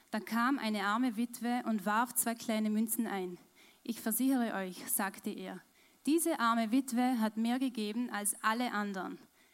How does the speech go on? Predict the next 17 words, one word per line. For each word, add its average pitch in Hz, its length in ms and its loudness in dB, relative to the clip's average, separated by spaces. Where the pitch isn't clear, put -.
Denn 208 140 2
jene 269 360 2
gaben 202 400 -2
nur 262 340 2
einen 208 240 2
Bruchteil 247 600 2
von 226 200 -4
ihrem 214 240 -2
Überfluss. 240 680 -2
Sie 294 320 2
aber, 202 440 -2
arm 220 260 2
wie 240 120 2
sie 226 280 -2
ist, 240 160 -4
gab 208 180 -2
alles, 226 540 -2